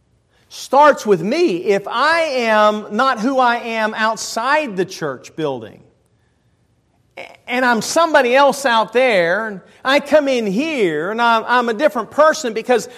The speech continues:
I put on the suit and tie, because I dress, be-, because I, I, I, I stand up here and I've got to give you the impression that I'm somebody that I'm not, that's where you get in trouble.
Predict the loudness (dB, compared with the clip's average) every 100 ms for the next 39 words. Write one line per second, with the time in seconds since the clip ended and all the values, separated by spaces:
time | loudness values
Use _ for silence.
0 | -4 -4 -2 0 2 2 0 -4 -2 -4
1 | -4 -8 -6 -6 -6 -6 -4 -2 -4 -4
2 | -4 -4 _ _ _ _ _ _ -10 -6
3 | -2 -2 0 2 0 -2 -14 -10 -8 -4
4 | -4 -2 -4 -6 -4 -4 0 4 4 4
5 | -4 0 2 2 2 0 0 -2 -2 -2
6 | -4 -4 0 2 2 0 -2 0 0 0
7 | 0 2 2 2 2 2 2 2 4 2
8 | 0 -12 _ _ _ _ _ _ _ _
9 | _ _ _ _ -4 -2 -2 -2 -2 -2
10 | -4 -6 -8 -10 -12 -12 -20